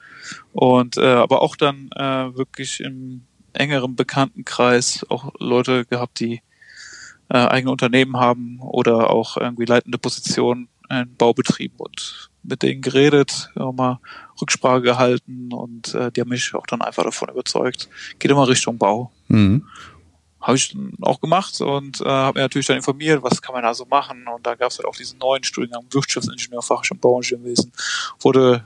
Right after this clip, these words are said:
Speaker 1: gut Werbung für gemacht an der R W T H und hab mich da auch beraten lassen und hab mich dann einfach noch für die wirtschaftliche Komponente, die dann ja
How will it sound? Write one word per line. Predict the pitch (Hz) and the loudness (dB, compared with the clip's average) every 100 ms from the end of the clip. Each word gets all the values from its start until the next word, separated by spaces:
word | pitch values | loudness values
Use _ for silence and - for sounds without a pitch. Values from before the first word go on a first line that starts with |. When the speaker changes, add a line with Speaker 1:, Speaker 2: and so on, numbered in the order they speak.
| - | -2
Speaker 1:
gut | 139 127 | 0 4
Werbung | 143 147 139 | 2 2 -2
für | 139 | -2
gemacht | 127 127 - | -2 -6 -6
an | 120 | -8
der | 120 | -6
R | 117 | -6
W | |
T | 123 120 | -6 -4
H | 120 117 | -2 -2
und | 117 117 | -6 -8
hab | - | -14
mich | - | -6
da | 120 | -6
auch | 117 | -4
beraten | 120 120 123 120 | 2 2 2 -2
lassen | 117 - 113 | -4 -4 -10
und | 113 - - - - - - _ | _ -20 -20 -20 -20 -20 -20 _
hab | - | -12
mich | 127 - | -6 -2
dann | - | 0
einfach | 131 | 2
noch | 123 | 0
für | - | 0
die | 120 120 | 0 0
wirtschaftliche | 127 123 123 | 0 -2 -4
Komponente, | - 123 127 117 120 127 | -4 -4 0 0 2 0
die | 120 120 | 0 -4
dann | 120 | 0
ja | 117 | 0